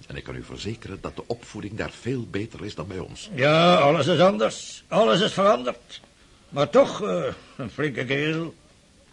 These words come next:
Speaker 2: Een prachtkerel. Denkt u dat hij iets is voor mijn dochter?
Speaker 1: Hm, ik zal het u eerlijk zeggen. U kijkt toch dwars door de mensen heen. Anatole is geen genie, maar hij is een eerlijke, goedhartige jongen en een hele goede zoon.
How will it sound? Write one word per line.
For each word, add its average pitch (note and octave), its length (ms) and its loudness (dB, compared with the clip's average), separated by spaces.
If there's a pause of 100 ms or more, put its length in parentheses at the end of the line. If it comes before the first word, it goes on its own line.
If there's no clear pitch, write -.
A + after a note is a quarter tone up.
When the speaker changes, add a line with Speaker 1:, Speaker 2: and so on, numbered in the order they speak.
(140)
Speaker 2:
Een G#2+ 120 -8
prachtkerel. D#3+ 840 2 (1200)
Denkt C3+ 260 -6
u D3 240 0
dat C#3 160 0
hij C#3+ 160 4
iets C#3+ 140 0
is E3+ 120 -2
voor C#3+ 120 0
mijn D3+ 140 0
dochter? D#3+ 340 -2 (160)
Speaker 1:
Hm, F2+ 100 -12 (240)
ik F#2 260 -8
zal - 240 -10
het D2 120 -14
u B1 120 -16
eerlijk B1 300 -14
zeggen. - 380 -16 (260)
U F2+ 200 -6
kijkt - 300 -10
toch - 160 -12
dwars - 300 -16
door - 120 -14
de A#1 80 -14
mensen B2 300 -16
heen. A#2 260 -18 (380)
Anatole B2+ 640 -8
is E2+ 120 -6
geen C#2 220 -12
genie, D2 640 -14
maar D#2 120 -8
hij C#2+ 80 -12
is C2+ 120 -12
een - 140 -20
eerlijke, G#2+ 540 -10
goedhartige - 760 -12
jongen E2+ 360 -8
en - 100 -12
een - 200 -14
hele F2+ 340 -6
goede F#2+ 360 -10
zoon. - 240 -10